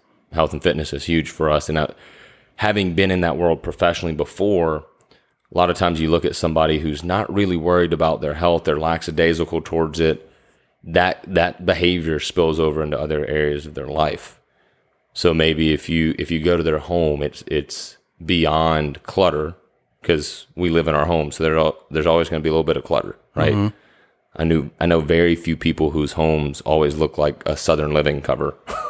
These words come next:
Speaker 1: <laughs> right?
Speaker 2: Right.
Speaker 1: That's not, you know, normal unless you're my mother-in-law. But it, it's beyond that. It's lack of cleanliness, things like that, that just go by the wayside, which then also,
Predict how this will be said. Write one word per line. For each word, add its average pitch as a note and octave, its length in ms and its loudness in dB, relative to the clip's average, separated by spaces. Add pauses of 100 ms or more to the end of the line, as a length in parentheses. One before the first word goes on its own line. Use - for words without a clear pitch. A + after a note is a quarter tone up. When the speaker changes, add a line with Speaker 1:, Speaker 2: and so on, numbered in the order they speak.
Speaker 1:
<laughs> - 400 -20
right? D#2+ 280 0 (280)
Speaker 2:
Right. G#2 360 0 (200)
Speaker 1:
That's D#2 200 2
not, D#2+ 240 0 (300)
you E2+ 80 -4
know, C#2+ 160 0 (560)
normal E2 300 2
unless D#2 260 0
you're D#2 60 -4
my D2+ 100 0
mother-in-law. D2+ 500 -2 (120)
But E2+ 440 0 (2750)
it, G2 260 2
it's F2+ 220 0
beyond E2 520 2
that. D#2 220 0
It's - 540 -4 (440)
lack F2 280 0
of E2+ 140 -2
cleanliness, D2+ 520 -2
things D#2 300 -2
like D2 200 -2
that, D2+ 280 0
that D2 80 -4
just D2+ 200 -6
go E2 140 2
by D2 140 0
the D2 80 -6
wayside, D2+ 680 0 (380)
which F2 280 0
then E2 260 2
also, D#2+ 760 2